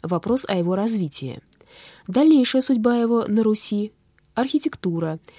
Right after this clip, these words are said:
Изменение византийского типа каменных построек в Новгороде и в Суздале. Развитие русской луковицы и ее деревянные параллели – бочка и куб.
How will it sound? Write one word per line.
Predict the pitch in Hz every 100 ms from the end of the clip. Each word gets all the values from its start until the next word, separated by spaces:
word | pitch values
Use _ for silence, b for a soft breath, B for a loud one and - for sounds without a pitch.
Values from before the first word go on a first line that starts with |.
| B B -
Изменение | 190 202 202 202 190 175
византийского | - 185 185 185 190 180 - 165
типа | - 240 -
каменных | 240 196 175 165 165
построек | - 160 - 190 240 233
в | - 165
Новгороде | 180 214 233 233 214
и | 226 185 180
в |
Суздале. | - 269 226 160 135 131 - _ B B B -
Развитие | 185 196 202 180 - 170
русской | 175 185 - 170
луковицы | 160 180 240 254 - 285 277
и | -
ее | 269 277 277
деревянные | 233 196 180 214 247
параллели – | 240 247 247 208 156 147 143 -
бочка | 156 185 269 - 277
и | 262 233
куб. | - - 160